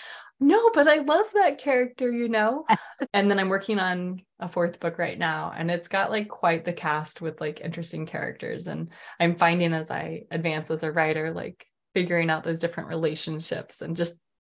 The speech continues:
Speaker 1: messing with them and having fun is, it's just a great part of writing a book.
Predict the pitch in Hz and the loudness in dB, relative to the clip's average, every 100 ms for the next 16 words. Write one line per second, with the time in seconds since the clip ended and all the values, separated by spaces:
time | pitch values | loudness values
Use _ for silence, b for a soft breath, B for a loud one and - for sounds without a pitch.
0 | _ 196 185 190 202 185 180 175 170 170 | _ 0 0 2 0 -2 -2 -2 0 -2
1 | 170 165 165 160 160 160 165 - - - | -2 -2 0 0 0 -6 -8 -12 -16 -12
2 | 175 180 - 160 143 - 151 151 151 - | -4 -4 -2 0 0 0 -2 -2 -4 -10
3 | _ - - 165 160 160 170 - - | _ -16 0 2 2 -4 -4 -6 -8